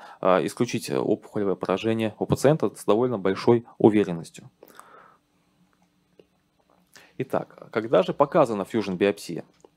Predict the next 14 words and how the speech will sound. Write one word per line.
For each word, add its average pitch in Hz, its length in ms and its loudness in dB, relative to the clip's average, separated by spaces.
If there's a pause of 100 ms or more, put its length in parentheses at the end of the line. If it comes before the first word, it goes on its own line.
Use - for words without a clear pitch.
(880)
Во-первых, 123 520 0
это 156 260 0
очаги 123 300 -6
передней 143 380 -4
и - 100 -14
верхушечной 113 540 -6
локализации. 104 640 -6 (420)
А, 101 720 0
э, - 300 -8 (300)
почему 123 420 2
так? - 520 -6
Ну, 165 300 4
что - 160 0
касается, 139 680 2